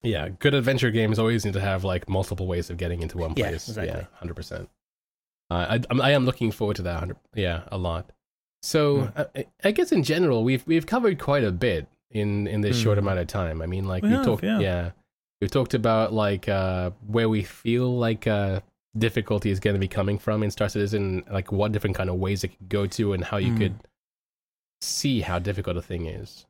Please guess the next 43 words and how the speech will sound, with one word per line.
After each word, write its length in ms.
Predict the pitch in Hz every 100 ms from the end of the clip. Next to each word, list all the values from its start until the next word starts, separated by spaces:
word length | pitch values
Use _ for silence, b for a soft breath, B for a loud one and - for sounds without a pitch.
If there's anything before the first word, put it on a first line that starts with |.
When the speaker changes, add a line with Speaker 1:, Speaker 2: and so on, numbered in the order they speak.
| -
Speaker 2:
Yeah, 160 | -
it 80 | -
was, 160 | 160 156
sp-, 100 | -
speaking 320 | 180 - 190 185
of 100 | 139
Squadron 320 | - 139 127
forty-two, 580 | - 123 110 - 117 104
like, 180 | 104
we, 260 | 110 117 117
we 160 | 147 123
said 220 | - 123
that 140 | 123
it, 180 | 123 113
they, 180 | 123 127
they 240 | 127 135
could 180 | - 135
probably 380 | 117 117 123 120
just, 320 | 110 107 -
you 120 | 139
know, 120 | 113
have, 640 | 110 - 104 101 104 101 - -
uh, 300 | 117 107 104
a 40 |
difficulty 460 | 107 110 113 107 110
slider 360 | - 131 117
in 120 | 110 110
the 120 | 127
options, 400 | 151 - 104 107
like 180 | 113 107
more, 300 | 113 110 113
most 500 | 123 107 107 - 113
single 220 | - 110
player 220 | 107 107
games 280 | 107 107 110
do. 180 | 120 110
Speaker 1:
Mm-hmm. 520 | - - - - 127
Speaker 2:
But 720 | 117 123 120 117 110 104 - - _
do 100 | 131
you 140 | 131 135
think 240 | - 147
they'll 160 | 139 123
also, 640 | 113 123 - 135 123 -